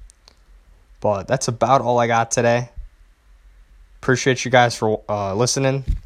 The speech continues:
Give it a share if you enjoyed. If you didn't enjoy, that's okay. I appreciate you checked out anyway.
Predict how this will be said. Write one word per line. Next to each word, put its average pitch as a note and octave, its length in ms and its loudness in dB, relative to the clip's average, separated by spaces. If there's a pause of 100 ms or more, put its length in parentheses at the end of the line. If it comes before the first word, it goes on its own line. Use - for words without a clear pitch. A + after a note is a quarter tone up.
(400)
Give D3+ 120 0
it D3 80 2
a C#3+ 40 0
share C3+ 240 -2
if B2+ 120 -6
you B2+ 60 -2
enjoyed. A#2+ 320 -2
If A2 100 -8
you B2+ 60 -8
didn't C#3+ 200 -4
enjoy, B2+ 280 -4
that's A#2+ 220 -4
okay. A2 300 -2
I - 20 0
appreciate A2 400 -6
you G2+ 60 -8
checked A2 280 -4
out G#2+ 200 -2
anyway. G#2 360 -4